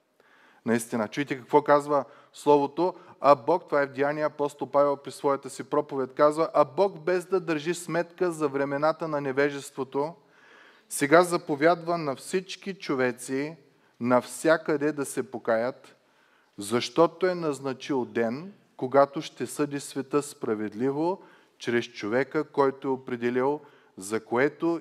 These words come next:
и е дал уверение на всички, като го е възкресил от мъртвите.“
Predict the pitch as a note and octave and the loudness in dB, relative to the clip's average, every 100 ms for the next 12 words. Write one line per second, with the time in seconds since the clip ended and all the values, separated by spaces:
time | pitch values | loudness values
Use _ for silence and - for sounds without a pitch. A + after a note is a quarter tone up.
0 | - A#2 A2+ G#2 A#2+ C3+ C#3+ C#3 C#3 C#3 | -6 -4 -2 2 4 4 2 -2 -2 -4
1 | C3+ A#2 - - C3+ - - C3 B2 A2 | -6 -6 -8 -8 -10 -8 -10 -8 -8 -6
2 | G#2+ G#2 G#2 G2+ - G2 - C3 B2+ B2 | -2 -2 -2 -8 -12 -14 -6 -4 -2 -6
3 | - _ _ - G2+ A2 G#2 G2+ G2+ - | -12 _ _ -12 -10 -6 -6 -6 -14 -16